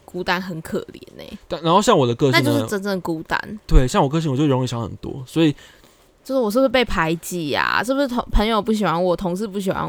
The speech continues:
Speaker 1: 我啊？
Speaker 2: 之类的。因为我有时候真的是，因为我，我也是很，会很喜欢突然找别人吃饭的个性。
Speaker 1: 嗯。
Speaker 2: 但我常常这个时候呢，当我开始在密我的朋友们的时候，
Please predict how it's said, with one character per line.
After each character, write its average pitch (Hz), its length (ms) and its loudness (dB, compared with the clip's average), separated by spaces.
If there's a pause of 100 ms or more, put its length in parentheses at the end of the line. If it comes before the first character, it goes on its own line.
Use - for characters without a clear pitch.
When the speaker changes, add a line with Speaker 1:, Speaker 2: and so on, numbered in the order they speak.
(120)
Speaker 1:
我 170 180 2
啊？ 69 400 -4
Speaker 2:
之 107 60 -4
类 98 60 -4 (120)
的。 101 300 -12
因 147 80 -6
为 180 80 2
我 117 420 2 (720)
有 127 140 2
时 127 160 0
候 170 140 6
真 175 80 2
的 151 140 2
是， 151 400 2
因 202 120 0
为 226 80 4
我， 131 240 2 (580)
我 151 220 4
也 175 160 6
是 139 140 0
很， 147 160 -4
会 175 180 2
很 139 160 2
喜 127 120 -4
欢 120 100 -2
突 117 160 -4
然 117 160 -2
找 110 140 -4
别 - 120 -10
人 85 120 -12
吃 - 180 -10
饭 107 180 -6
的 - 120 -14
个 - 180 -8
性。 - 180 -14 (440)
Speaker 1:
嗯。 190 580 -8
Speaker 2:
但 208 160 4
我 156 120 6
常 135 220 -4
常 127 460 -2
这 160 160 -4
个 123 100 0
时 117 140 -4
候 117 120 0
呢， 107 140 -4
当 131 260 0
我 98 260 -2
开 127 160 -2
始 110 280 -8
在 135 140 -2
密 131 200 -2
我 87 140 -6
的 85 60 -10
朋 101 220 8
友 107 100 -6
们 87 160 -14
的 87 100 -18
时 - 200 -20
候， 113 180 -8